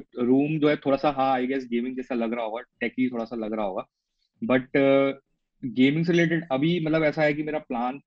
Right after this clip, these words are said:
अभी हंड्रेड के होने के बाद एक दूसरा channel open करने का है, but, आ, वो गेमिंग से रिलेटेड तो शायद नहीं होगा।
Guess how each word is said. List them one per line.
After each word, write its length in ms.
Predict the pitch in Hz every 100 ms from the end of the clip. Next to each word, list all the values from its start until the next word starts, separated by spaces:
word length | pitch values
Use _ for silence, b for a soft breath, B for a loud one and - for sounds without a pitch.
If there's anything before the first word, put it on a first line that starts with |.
| -
अभी 220 | 120 135
हंड्रेड 340 | 117 113 117 117 -
के 360 | - _ 131
होने 240 | 123 120 123
के 80 |
बाद 240 | 117 120 123
एक 100 | 120
दूसरा 320 | 113 101 120
channel 400 | 104 107 113 123 - _ - 117
open 280 | 110 120
करने 280 | 117 110 110
का 120 | 113
है, 280 | 113 117 123 - _ _ _ _ _ -
but, 420 | 107 117 127 -
आ, 40 | 127
वो 440 | 127 113 120 135
गेमिंग 400 | 120 120 131 147
से 80 | 156
रिलेटेड 400 | 143 139 147 139
तो 80 | 147
शायद 340 | - 120 127 123
नहीं 220 | 127 131
होगा। 180 | 110